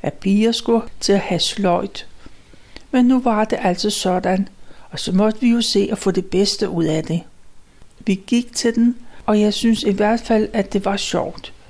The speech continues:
Jeg fik lavet den obligatoriske bordskåner, og vist også en enkelt ting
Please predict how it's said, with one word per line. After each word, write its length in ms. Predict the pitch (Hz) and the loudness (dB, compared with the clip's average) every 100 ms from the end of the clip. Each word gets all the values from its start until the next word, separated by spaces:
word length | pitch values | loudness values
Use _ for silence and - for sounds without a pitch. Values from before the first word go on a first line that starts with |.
| - - - - - - | -20 -20 -20 -20 -18 -6
Jeg 120 | 151 | -4
fik 220 | 156 165 | -2 -2
lavet 360 | 160 165 170 185 | 0 2 2 4
den 180 | 196 190 | 2 0
obligatoriske 1080 | 196 185 175 165 175 - 175 175 196 196 196 | -2 0 0 0 -4 -2 0 2 2 2 -2
bordskåner, 880 | 190 160 156 190 - 202 208 202 208 - - - - - - | -2 -2 -2 -2 0 0 2 2 0 -4 -14 -20 -20 -18 -2
og 160 | 226 226 - - | -2 -2 -8 -6
vist 260 | 233 220 - | -2 -2 -2
også 360 | 240 196 - 214 | 0 2 2 2
en 160 | 208 | 2
enkelt 420 | - 208 196 214 - | 2 0 0 -6 -4
ting 320 | - 180 196 | 0 0 0